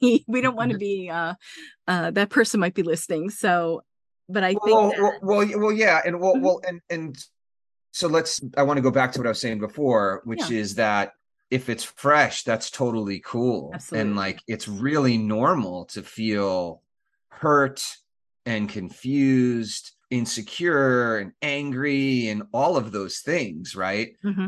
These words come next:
Speaker 2: All, all I'm speaking to is that
Speaker 1: Yeah.
Speaker 2: when, when we associate ourselves with these external things, which is very natural because all these things are in our faces all day telling us that we need to be this and we need to be that. It just, it causes internal, it,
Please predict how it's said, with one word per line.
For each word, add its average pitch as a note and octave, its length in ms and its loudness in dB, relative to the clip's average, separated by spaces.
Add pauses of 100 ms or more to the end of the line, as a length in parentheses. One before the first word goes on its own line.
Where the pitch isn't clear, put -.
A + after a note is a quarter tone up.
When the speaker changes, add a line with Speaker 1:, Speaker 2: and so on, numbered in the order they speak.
(140)
Speaker 2:
All, C3+ 180 6
all C3+ 280 4
I'm C#3+ 220 4
speaking A#2+ 460 -2
to A2 220 -4
is G2 140 -4
that G2+ 380 -2
Speaker 1:
Yeah. C3 60 -18 (420)
Speaker 2:
when, B2+ 560 2
when B2+ 200 2
we A#2 140 2
associate C#3+ 600 0
ourselves G#2+ 480 -4
with G#2+ 100 -8
these G#2 200 -8
external G#2+ 440 -2
things, A#2+ 760 -6 (580)
which A#2+ 400 -2
is G2+ 100 -4
very A2 320 2
natural A2 560 -2
because F#2 400 -8 (100)
all G#2+ 200 0
these A2 240 -2
things B2 260 0
are G#2+ 80 0
in A2 180 -4
our G2+ 140 -4
faces A2+ 520 -6 (100)
all G2+ 200 -2
day G2+ 500 -2
telling G#2 400 -4
us G2 180 -6
that G2+ 160 -4
we G2+ 140 -4
need G2 240 -2
to G2+ 80 -8
be F#2 120 -6
this G2 240 -6
and F#2+ 120 -10
we F#2 60 -10
need F#2+ 200 -10
to F#2 80 -12
be F2 140 -10
that. F#2+ 480 -2 (120)
It A#2+ 140 -2
just, D3 300 -4
it C3+ 120 -4
causes C#3+ 480 0
internal, D3+ 420 -6
it, - 220 -8